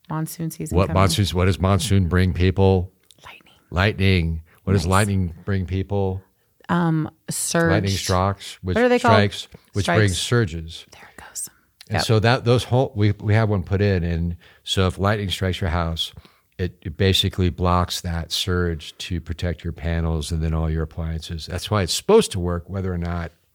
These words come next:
Speaker 2: if you hit, get hit twice real quick, then you're hosed, 'cause they're one-time protection
Speaker 1: Right.
Speaker 2: use. Once the surge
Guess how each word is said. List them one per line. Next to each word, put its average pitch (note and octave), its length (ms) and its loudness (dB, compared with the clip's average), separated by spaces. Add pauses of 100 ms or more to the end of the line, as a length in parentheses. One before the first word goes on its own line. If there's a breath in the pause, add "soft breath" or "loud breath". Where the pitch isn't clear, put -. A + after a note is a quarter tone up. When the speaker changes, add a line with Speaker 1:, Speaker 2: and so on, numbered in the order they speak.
(320 loud breath)
Speaker 2:
if F#2+ 80 -4
you G#2 60 2
hit, A2+ 220 0
get A2 140 0
hit G2 180 -4
twice B2 440 -2
real F#2 120 -2
quick, - 360 -4
then E2+ 120 -4
you're D#2 140 -6
hosed, E2 380 -8
'cause F2 180 -6
they're F#2+ 180 0
one-time G2 600 -2 (500 loud breath)
protection - 460 -2
Speaker 1:
Right. E2+ 120 0
Speaker 2:
use. - 180 -8
Once F#2+ 240 2
the G2+ 60 0
surge G2+ 500 0